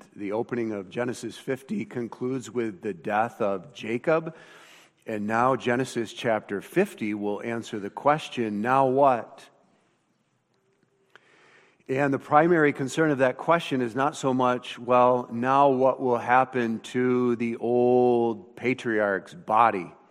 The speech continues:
For just before Jacob died in Egypt, he commanded his sons to carry his body out of the land of Egypt into the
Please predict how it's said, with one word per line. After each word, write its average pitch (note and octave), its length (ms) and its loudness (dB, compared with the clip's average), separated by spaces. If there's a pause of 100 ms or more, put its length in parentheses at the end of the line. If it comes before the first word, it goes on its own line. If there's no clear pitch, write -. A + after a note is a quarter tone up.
(1000)
For C#3 460 4
just D#3 400 0
before C#3+ 480 2
Jacob B2+ 480 0
died A#2 480 0
in A#2 360 -6
Egypt, A#2 600 -2
he B2+ 420 -4
commanded B2+ 580 -2
his A2+ 200 -4
sons B2 540 -2
to B2 200 -6
carry C3+ 380 2
his A#2 180 0
body A#2 480 4
out C#3 180 6
of C3+ 80 0
the B2 100 0
land B2+ 260 2
of A2 120 -4
Egypt C#3 440 0
into C3 260 0
the B2 260 4